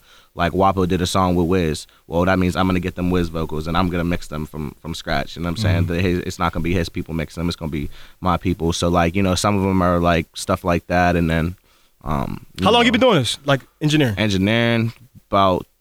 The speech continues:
Speaker 1: three and a half years now.
Speaker 2: What made you wanna do this?
Speaker 1: Uh, <laughs> I really just started, like, uh, my studio originally just so I didn't have to pay for studio time anymore. Um, 'cause, like, as an artist, like, that's one of the biggest things. And, and, you know, like, whenever you,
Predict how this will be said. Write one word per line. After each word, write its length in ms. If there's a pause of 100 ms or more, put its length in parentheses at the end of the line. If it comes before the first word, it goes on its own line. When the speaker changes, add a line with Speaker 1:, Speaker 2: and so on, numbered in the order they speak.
Speaker 1:
three 560
and 100
a 60
half 380
years 480
now. 600 (160)
Speaker 2:
What 120
made 140
you 60
wanna 160
do 120
this? 240 (260)
Speaker 1:
Uh, 580
<laughs> 400 (260)
I 80
really 260
just 180
started, 580 (260)
like, 280
uh, 240
my 140
studio 580
originally 680
just 280
so 180
I 120
didn't 180
have 160
to 60
pay 140
for 100
studio 320
time 300
anymore. 400 (560)
Um, 180
'cause, 180
like, 120
as 140
an 80
artist, 320
like, 100
that's 160
one 120
of 80
the 60
biggest 280
things. 400
And, 280
and, 260
you 80
know, 220
like, 260
whenever 260
you, 400